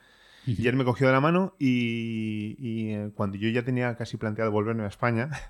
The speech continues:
Speaker 2: <laughs> me ofreció la posibilidad de, de, mm, de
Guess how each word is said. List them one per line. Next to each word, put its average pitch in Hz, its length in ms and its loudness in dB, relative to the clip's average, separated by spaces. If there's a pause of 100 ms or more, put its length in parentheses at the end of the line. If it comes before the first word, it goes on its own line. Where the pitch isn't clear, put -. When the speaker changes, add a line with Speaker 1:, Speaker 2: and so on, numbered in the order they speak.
Speaker 2:
<laughs> - 1160 -18
me 117 180 4
ofreció 110 280 2
la 120 100 4
posibilidad 120 680 0
de, 98 760 0
de, 98 520 -2
mm, 92 440 -4
de 107 520 -6